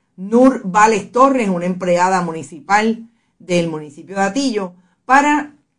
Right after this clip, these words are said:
ir en una elección especial con quien también quiere participar de,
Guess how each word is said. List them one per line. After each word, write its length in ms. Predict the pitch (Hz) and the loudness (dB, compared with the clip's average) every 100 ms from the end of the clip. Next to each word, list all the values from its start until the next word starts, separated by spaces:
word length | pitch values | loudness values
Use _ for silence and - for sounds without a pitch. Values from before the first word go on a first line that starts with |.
| _ | _
ir 400 | 233 233 240 233 - | -16 -16 -14 -16 -8
en 180 | 196 196 | -4 -4
una 140 | 208 | -4
elección 360 | 196 185 214 202 | -4 -4 -10 -14
especial 680 | - 240 233 185 165 170 - | -10 -8 -4 -4 -4 -6 -14
con 240 | 196 180 175 | -12 -10 -10
quien 360 | 180 170 160 | -14 -20 -12
también 480 | 185 165 165 202 214 | -8 -8 -8 -10 -10
quiere 220 | 214 208 | -8 -8
participar 840 | 196 180 170 143 170 175 190 196 - _ _ _ | -6 -10 -10 -20 -14 -6 -6 -6 -12 _ _ _
de, 680 | _ 170 165 156 151 143 | _ -8 -6 -6 -8 -10